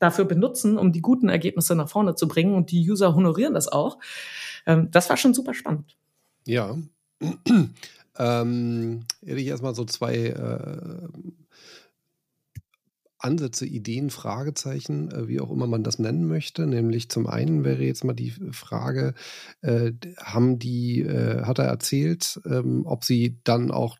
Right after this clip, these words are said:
Speaker 2: tatsächlich verschiedene Twiddler entwickelt haben für sich? Also Twiddler sind kleine Programme,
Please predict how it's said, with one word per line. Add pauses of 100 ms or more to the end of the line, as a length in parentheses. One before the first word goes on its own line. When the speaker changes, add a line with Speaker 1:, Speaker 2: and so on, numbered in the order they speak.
Speaker 2:
tatsächlich
verschiedene
Twiddler
entwickelt
haben
für
sich?
Also (560)
Twiddler
sind
kleine
Programme,